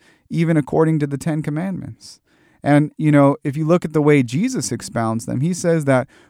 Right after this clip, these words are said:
whoever looks at a woman to lust after her has already committed adultery with her in his heart. You know, he says that whoever is angry with his brother without a cause shall be in danger of the judgment. So instead of "thou shalt not commit adultery," think of it like this. If you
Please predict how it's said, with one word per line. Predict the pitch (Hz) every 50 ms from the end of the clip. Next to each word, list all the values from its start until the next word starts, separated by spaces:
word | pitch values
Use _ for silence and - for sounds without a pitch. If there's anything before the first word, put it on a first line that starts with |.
| _
whoever | - 170 175 180 185 175 170 151
looks | 135 143 190 214 - - -
at | 196 170 156
a | 147
woman | 131 127 123 120 120 120 120
to | 127 -
lust | 135 131 139 156 180 175 104 101
after | 135 120 117 - 98 117
her | 110 107 107 107 107
has | 110 127 120 120 -
already | - 131 143 147 143 131
committed | - - 135 143 143 127 123 113
adultery | 117 113 120 120 117 147 156 - - - 113 110
with | 107 107 -
her | - 107 107 107 - -
in | 104 104
his | 98 95 -
heart. | - - - - - 120 123 _ _ _ _ _ _ _ _ _ _ _ _ _ _ _ _ _ _ -
You | 127 131
know, | 123 123 123 123
he | 127 143 139
says | - - 156 147 139
that | 147 139 139 147
whoever | 151 165 165 170 175 170 156
is | 143 139 - -
angry | 156 165 180 190 190 180 170 160 147
with | 131 131 -
his | 143 131 117
brother | 123 127 135 143 147 143 139 135
without | 127 127 - 135 135 135 131
a | 120
cause | - - - - - 160 147 135 127
shall | - - 139 135 131
be | 135 131 131 117
in | 120 117
danger | 120 123 127 151 175 170 139 131 117 117 - _ _ _ _ -
of | - 127 120 123
the | 117
judgment. | 120 123 147 151 165 - 120 107 107 -
So | - 165 156 151 147 - - - - _ -
instead | 151 147 131 - - 202 196
of | 196 156
"thou | 156 156 160 170
shalt | - - 170 165
not | 160 151 143 -
commit | - 151 147 139 131
adultery," | 120 117 127 151 202 202 - - 139 127
think | 123 160 160 151
of | 147 139
it | 143 110
like | 117 123 123 120
this. | - 190 190 160 - -
If | 131 - -
you | 165 190 185